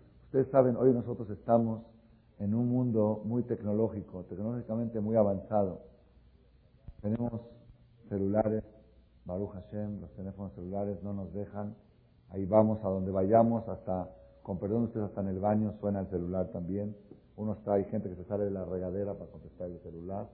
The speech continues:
¿O no les ha pasado alguna vez? Porque quizá le están hablando de la Lotería Nacional para avisarse que se ganó un millón de dólares. Entonces, uno no puede sin contestar. Tenemos también lo que se llama la pan, las computadoras estas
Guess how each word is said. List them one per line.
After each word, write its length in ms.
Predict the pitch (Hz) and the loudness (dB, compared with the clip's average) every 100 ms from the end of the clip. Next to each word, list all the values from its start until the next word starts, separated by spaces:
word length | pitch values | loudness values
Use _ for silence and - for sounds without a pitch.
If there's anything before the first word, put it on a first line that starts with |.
| - - - | -20 -20 -12
¿O 60 | |
no 80 | 98 | -8
les 160 | 98 95 | -8 -8
ha 80 | 95 | -8
pasado 260 | 92 95 | -6 -4
alguna 200 | 90 90 | -6 -6
vez? 100 | 82 - | -8 -8
Porque 260 | 82 - | -8 -8
quizá 480 | 80 85 - 120 117 - - - - - - - | -10 -2 4 4 4 -2 -18 -20 -20 -20 -20 -16
le 80 | 92 | -2
están 220 | - 104 | 4 6
hablando 420 | 101 110 110 104 | 10 10 10 8
de 60 | 95 | 4
la 60 | |
Lotería 340 | 92 87 95 104 | 2 -2 -2 -2
Nacional 460 | 101 - 98 104 | -4 -6 -4 -4
para 160 | 95 87 | -2 -4
avisarse 340 | 87 98 98 | -2 -6 -6
que 80 | 90 | -10
se 80 | 85 | -8
ganó 200 | 87 95 | -8 -4
un 80 | 98 | -2
millón 240 | 98 98 | -2 -2
de 100 | 98 | 4
dólares. 400 | 110 117 113 107 - - - - - - | 10 12 12 8 0 -14 -16 -14 -12 -6
Entonces, 420 | - 101 107 - - - - - - - - - | 2 4 2 0 -10 -20 -20 -20 -20 -18 -12 -2
uno 240 | 98 107 | 4 8
no 160 | 110 - | 8 12
puede 280 | 113 107 - | 12 12 8
sin 100 | 95 | -6
contestar. 640 | 101 87 90 104 101 104 - - - | -6 -6 -4 4 4 4 -6 -20 -10
Tenemos 460 | - 104 123 127 120 | 0 4 6 6 6
también 400 | 110 104 117 113 | 4 6 4 4
lo 100 | 107 | 2
que 80 | - | 0
se 60 | |
llama 240 | 107 107 104 | 2 2 4
la 180 | 98 - | 2 8
pan, 380 | 110 110 113 - - | 8 8 4 0 -8
las 140 | 90 - | -10 -6
computadoras 680 | 95 82 90 87 98 95 95 | -8 -6 -4 2 4 4 2
estas 340 | 90 92 85 | -8 -6 -8